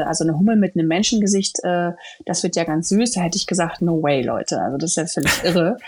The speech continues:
Speaker 1: Ähm, aber sie hat damals auch direkt mit dem ersten Bild geantwortet, der Hummel. Und da
Speaker 2: Okay.
Speaker 1: war es, und da haben wir direkt, „Das gibt's doch nicht“, die hat uns das aus dem Herzen abgemalt. Sie hat das so verstanden.
Speaker 2: Ach, krass.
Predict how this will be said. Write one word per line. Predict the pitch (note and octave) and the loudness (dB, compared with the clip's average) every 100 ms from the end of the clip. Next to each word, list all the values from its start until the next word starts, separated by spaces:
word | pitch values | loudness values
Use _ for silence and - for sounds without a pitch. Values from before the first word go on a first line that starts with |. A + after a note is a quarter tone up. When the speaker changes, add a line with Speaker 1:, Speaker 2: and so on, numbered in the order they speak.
| - - - F#3 | -10 -8 0 2
Speaker 1:
Ähm, | F#3 F#3 F#3 - | 4 4 2 2
aber | F3+ F3+ | 2 2
sie | G3 | 2
hat | G3 - - | 0 -2 -8
damals | G#3+ F3 F3 F#3 | 0 2 2 0
auch | - F3 - | -2 -4 -4
direkt | F#3+ G3 - | 0 0 2
mit | A3 G#3 | 0 2
dem | F#3+ | 0
ersten | F#3+ G3+ A3+ - G#3 - | 2 4 4 4 2 4
Bild | A3 A#3+ G#3 | 4 4 2
geantwortet, | F3+ D3 G#3 - D#3+ D#3+ | 0 2 0 0 -2 -2
der | E3+ E3+ | -2 0
Hummel. | D#3+ D#3 B3+ - _ _ _ _ _ - - - - - | 0 0 -2 -4 _ _ _ _ _ -20 -20 -20 -14 -4
Und | F3 | 0
da | E3 E3+ | 0 -2
Speaker 2:
Okay. | - B2+ C3 | 2 4 4
Speaker 1:
war | F3 - | 2 0
es, | F3+ E3+ F#3 | 0 0 -2
und | E3+ F3 | -2 0
da | |
haben | F#3 | 0
wir | F#3+ | 2
direkt, | F3 F3 - | 0 -2 -4
„Das | E3+ - | -2 -4
gibt's | F#3+ - | -4 -2
doch | D#3 | -2
nicht“, | F3 | -2
die | D#3+ | -4
hat | E3 | -4
uns | - | -6
das | F#3+ | -4
aus | E3 E3 | -2 0
dem | E3+ | 0
Herzen | F3 - D3 | 0 -2 -4
abgemalt. | E3+ - E3 D3+ D3 F3 | -4 -6 -6 -4 -6 -4
Sie | F3 | -4
hat | E3+ | -2
das | F3 - | -2 -2
so | F#3 | -2
verstanden. | F#3 - E3+ D#3+ D#3 F#3 - - - - | -2 -2 -2 0 -2 -2 -8 -18 -12 -4
Speaker 2:
Ach, | G#2+ | -4
krass. | - - | -4 -8